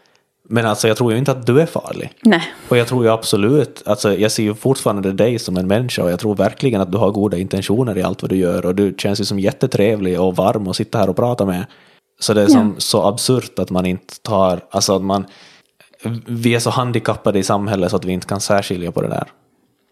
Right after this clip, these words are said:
Speaker 2: Ja, det är precis det som jag upplevde, att det är så otroligt sorgligt och liksom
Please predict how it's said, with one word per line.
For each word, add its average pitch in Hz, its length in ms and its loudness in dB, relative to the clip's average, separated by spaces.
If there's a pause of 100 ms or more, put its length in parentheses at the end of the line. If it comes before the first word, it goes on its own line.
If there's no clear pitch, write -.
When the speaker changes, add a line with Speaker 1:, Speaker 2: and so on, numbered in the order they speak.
(420)
Speaker 2:
Ja, 247 400 6
det 208 120 4
är 254 100 6
precis 254 480 6
det 226 100 4
som 202 180 6
jag 185 120 6
upplevde, - 440 2
att - 180 -2
det 196 80 4
är 202 60 4
så 196 180 2
otroligt 196 680 4 (140)
sorgligt 185 920 2
och 185 160 2
liksom 190 340 4